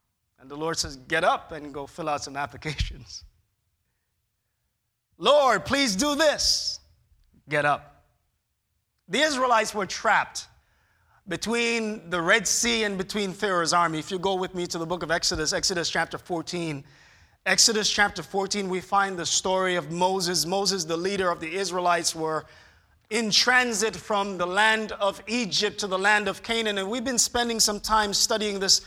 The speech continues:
this, this journey of the Israelites. And here they are stuck, as you could put it, between a rock and a hard place.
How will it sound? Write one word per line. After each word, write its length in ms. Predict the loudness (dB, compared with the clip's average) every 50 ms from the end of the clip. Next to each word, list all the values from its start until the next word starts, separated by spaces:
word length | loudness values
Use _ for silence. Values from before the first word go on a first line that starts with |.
| -8 -20 -20 -20 -16 _
this, 200 | -2 0 2 2
this 220 | 2 0 -2 -2 -2
journey 400 | 0 0 2 2 2 2 2 0
of 140 | -2 -2 -4
the 100 | -6 -4
Israelites. 800 | -2 -2 0 0 0 2 2 2 2 2 0 -2 -4 -4 -4 -6 -10 _ _ _ _ _ _ _ _ _ _ _ _ _ _ _ _ _ _ _ _ _ _ _ _ _ _ _
And 140 | -4 -2 0
here 260 | 2 4 4 4 4
they 180 | 4 2 2 4
are 260 | 6 6 6 6 6
stuck, 720 | 4 4 4 4 4 2 2 2 0 0 -2 -8 -14 -18 -18 _ _ _ _ _ _ _ _ _ _ _ _ _ _ _ _ _ _ _ _ _ _ _ _ _ _ _ _ _ _ _ _ _ _ _ _ _ _ _ _ _ _ _ _ _
as 300 | -4 -4 -2 -2 -2 0
you 720 | 0 0 0 -2 -2 -4 -6 -8 -12 -14 -16 -20 -20 -18 _
could 180 | -4 -4 -4 -2
put 160 | -2 0 0
it, 280 | 0 -2 -2 -6 -10 -10
between 360 | -8 -6 -4 -4 -2 0 0
a 80 | 0 0
rock 400 | 4 4 6 6 6 4 2 -2 -10 -14 -18 _ _ _ _ _ _ _ _ _ -2
and 140 | 2 4 4
a 80 | 6
hard 320 | 6 6 6 6 4 2 0
place. 640 | 0 0 2 2 2 2 2 2 0 0 -4 -10